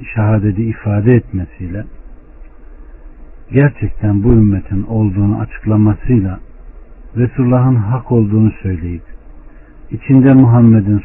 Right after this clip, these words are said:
son peygamber olduğunu, yazılı bulunduğu Kur'an'ın da hak olduğunu söylemesiyle beraber birinin peygamberlik iddiasında bulunmuş olması ve bu ümmeti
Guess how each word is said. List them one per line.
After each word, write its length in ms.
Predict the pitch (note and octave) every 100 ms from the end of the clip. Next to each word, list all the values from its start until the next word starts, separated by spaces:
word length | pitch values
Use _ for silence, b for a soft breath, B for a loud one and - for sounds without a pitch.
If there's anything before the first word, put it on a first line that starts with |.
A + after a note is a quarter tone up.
| -
son 200 | D#3 F#3+
peygamber 600 | - A#2 G#2+ G#2+ G#2+ B2
olduğunu, 540 | A#2 G2+ F#2 F2+ F2 D#2+ - - -
yazılı 500 | G#2 G2+ A2+ C#3+ B2+
bulunduğu 420 | A#2 G#2+ F#2+ F#2+
Kur'an'ın 500 | - G2+ A2 C3 A#2
da 60 |
hak 340 | G#2 - C3+ A#2
olduğunu 360 | G#2+ G2+ G2
söylemesiyle 880 | - G2+ G2+ G#2+ G#2+ - C#3 A#2+ G2
beraber 440 | F2+ F2+ F2 A2+ - - - b b b b b b b -
birinin 360 | B2+ B2+ C3 A2
peygamberlik 800 | - G#2+ G#2 A2+ A2 A2+ D3 -
iddiasında 680 | G#2+ - G2+ F#2+ G2 F#2 E2+ F2+
bulunmuş 520 | G2 G#2+ A#2 C#3+ -
olması 580 | G2+ F2+ F2 - C3 D#3 - - - - - - - - b b b - A2
ve 260 | A2 G#2 - - - - - - - - - - - - - - - - - - - - - -
bu 220 | B2+ D#3
ümmeti 480 | D#3 B2+ A2 G#2 G2+